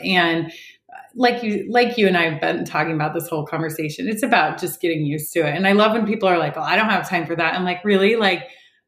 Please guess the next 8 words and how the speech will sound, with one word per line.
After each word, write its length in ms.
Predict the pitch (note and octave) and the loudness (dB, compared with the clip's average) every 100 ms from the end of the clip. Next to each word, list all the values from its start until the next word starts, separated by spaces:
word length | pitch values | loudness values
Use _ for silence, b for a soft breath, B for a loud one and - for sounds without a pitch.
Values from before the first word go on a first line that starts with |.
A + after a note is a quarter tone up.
| - | -6
I 80 | - | -2
have 440 | A#3+ A#3+ A3+ G#3 - | 2 0 -2 -12 -8
three 320 | A3 G#3 G#3 | 0 2 2
kids 340 | G#3+ F#3 F#3 F#3 | 2 2 0 0
that 260 | G3+ E3 | 0 0
play 580 | - F3+ E3+ D#3+ - - - | 0 2 2 0 -4 -12 -4
two 200 | G#3 F#3+ | 2 4
to 200 | F3+ F3 | 4 0